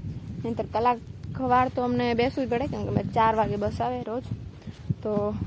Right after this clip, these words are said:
આજે તો સાડા પાંચ વાગે ઘરે પહોંચ્યા. પપ્પાને ફોન કર્યો હતો, પપ્પા આવ્યા હતા લેવા માટે. હમણાં પાણી ચાલુ છે રીંગણમાં. સવારમાં મેં ટમેટાને પીવડાવી દીધું હતું સ્કૂલ જતા પહેલાં જ.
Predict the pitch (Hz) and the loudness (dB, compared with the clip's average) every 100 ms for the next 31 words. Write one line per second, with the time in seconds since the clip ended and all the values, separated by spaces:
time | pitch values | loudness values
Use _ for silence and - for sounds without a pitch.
0 | - - 208 202 196 196 202 - - - | -6 -2 0 0 -2 -4 -6 -16 -20 -18
1 | - - - - 226 214 220 220 208 180 | -18 -16 -4 4 4 6 4 2 -2 0
2 | 226 214 196 196 196 208 202 - - - | 0 0 0 -2 -4 -8 -14 -16 -14 -12
3 | - 214 226 190 185 190 208 208 233 240 | -4 -4 -2 -4 -6 -6 -8 -4 -4 -4
4 | 277 - - - - 208 202 202 220 233 | -8 -12 -18 -18 -14 -10 -6 -2 0 0
5 | 226 220 220 220 226 269 - - - - | 0 -2 -2 -4 -6 -10 -16 -20 -20 -20
6 | - - 208 214 208 214 - - - - | -20 -8 0 2 2 0 -4 -10 -12 -20
7 | - - - 220 208 202 190 214 214 208 | -20 -20 0 4 6 6 6 6 6 6
8 | 220 - - - - - - - - - | 2 2 -2 -20 -20 -20 -20 -20 -20 -4
9 | - 208 220 202 190 180 180 - - - | 6 10 12 10 6 2 -4 -10 -20 -20
10 | - - - - - - - 226 226 220 | -20 -20 -20 -20 -20 -16 8 12 12 12
11 | 220 214 208 214 226 214 214 208 220 - | 12 8 8 10 10 8 6 4 4 6
12 | - - - - 254 262 226 190 190 208 | 6 4 -2 -8 -2 2 2 2 -2 0
13 | 208 165 - - 247 220 208 202 196 214 | 0 -2 -6 -2 0 2 0 -2 -2 -2
14 | 196 180 | -2 -2